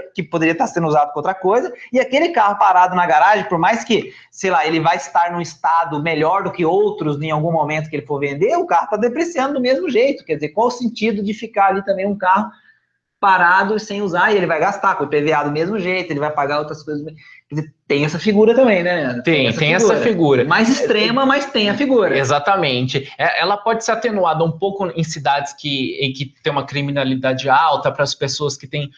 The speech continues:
Speaker 2: um perfil que efetivamente precisam de mais segurança pessoal, né, é, em relação à criminalidade.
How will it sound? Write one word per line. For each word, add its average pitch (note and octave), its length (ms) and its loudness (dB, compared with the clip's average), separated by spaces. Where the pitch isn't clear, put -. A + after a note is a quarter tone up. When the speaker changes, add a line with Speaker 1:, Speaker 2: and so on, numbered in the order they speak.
Speaker 2:
um C3+ 120 -6
perfil C#3 480 0
que C3 320 -2
efetivamente C3+ 680 -4
precisam C#3+ 540 -4
de C3 100 -6
mais B2+ 360 -4
segurança C#3+ 580 -4
pessoal, D#3+ 720 0
né, C3 160 2
é, A2+ 340 0
em A#2+ 60 -2
relação A#2+ 440 0
à G#2+ 80 0
criminalidade. C#3+ 1120 -4